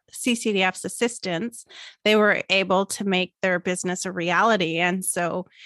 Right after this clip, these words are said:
you know, that's really rewarding to see. And a lot of times we don't hear those stories, that we don't know that they were turned down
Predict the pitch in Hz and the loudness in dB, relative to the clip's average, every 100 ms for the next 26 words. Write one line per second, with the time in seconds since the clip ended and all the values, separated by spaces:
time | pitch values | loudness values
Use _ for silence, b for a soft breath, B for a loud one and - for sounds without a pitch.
0 | B 214 208 196 175 - 196 208 - - | B -2 0 0 -6 -4 0 0 -2 -4
1 | 202 185 180 190 185 180 185 202 - 185 | -2 -2 -2 -2 0 0 0 -4 -8 -12
2 | - 185 175 247 233 202 180 196 - 226 | -4 -2 2 4 4 4 2 0 -2 -4
3 | 202 190 185 190 - - 175 175 208 220 | -4 -4 -4 -4 -8 -8 -6 -2 -2 -2
4 | - 220 214 226 254 254 190 180 185 185 | -2 0 2 4 2 2 0 0 -2 -2
5 | - 185 170 180 214 214 208 220 - 226 | -4 -2 0 0 0 0 -2 -4 -4 -4
6 | 226 214 214 226 214 | -2 0 0 0 -4